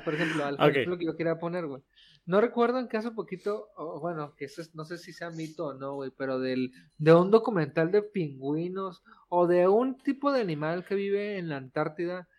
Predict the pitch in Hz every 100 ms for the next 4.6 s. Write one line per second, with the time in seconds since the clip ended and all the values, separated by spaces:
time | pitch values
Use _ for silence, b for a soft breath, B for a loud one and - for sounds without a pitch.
0 | _ _ 147 147 139 139 139 139 _ 160
1 | 185 190 202 208 202 190 180 139 143 160
2 | 185 180 160 139 139 147 - 175 151 131
3 | 135 139 170 135 _ 123 120 123 131 -
4 | 147 147 143 147 143 165